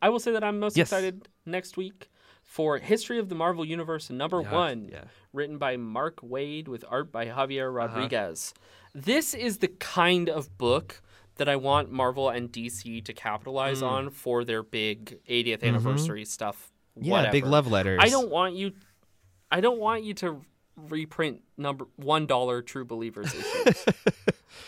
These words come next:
Speaker 2: Yeah.
Speaker 1: All right? I want new content that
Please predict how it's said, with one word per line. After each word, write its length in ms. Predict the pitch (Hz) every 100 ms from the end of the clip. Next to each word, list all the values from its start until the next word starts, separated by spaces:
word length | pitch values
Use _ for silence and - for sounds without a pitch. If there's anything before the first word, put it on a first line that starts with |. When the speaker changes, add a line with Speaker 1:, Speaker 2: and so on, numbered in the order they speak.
| - _ -
Speaker 2:
Yeah. 80 | -
Speaker 1:
All 40 | 175
right? 200 | 185 190
I 80 | 151
want 300 | 160 165 139
new 480 | 143 165 202 226 220
content 880 | - - 240 254 240 139 120 107 - _ _ _ _ _ _
that 300 | 156 147 120